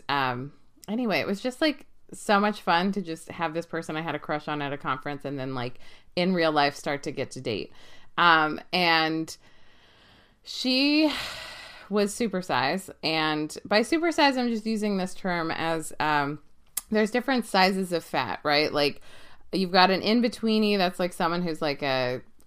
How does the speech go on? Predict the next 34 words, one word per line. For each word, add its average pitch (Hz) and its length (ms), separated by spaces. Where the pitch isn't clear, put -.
size 202 460
ten 196 760
to, 185 280
like, 156 320
twelve. 190 600
Like, 156 380
you 214 120
can 233 160
shop 190 400
in 190 80
a 180 80
regular 165 460
size 151 320
mall 233 320
store 214 420
mostly, 202 920
um, 147 340
but, 139 220
like, 135 280
you're 147 100
a 135 40
little 214 300
chubby, 202 460
right? 160 220
Like, 160 160
an - 80
in-betweenie, 202 640
not 160 220
quite - 280
thin, 156 280
but 143 160
not 135 200
quite - 260
fat. 143 340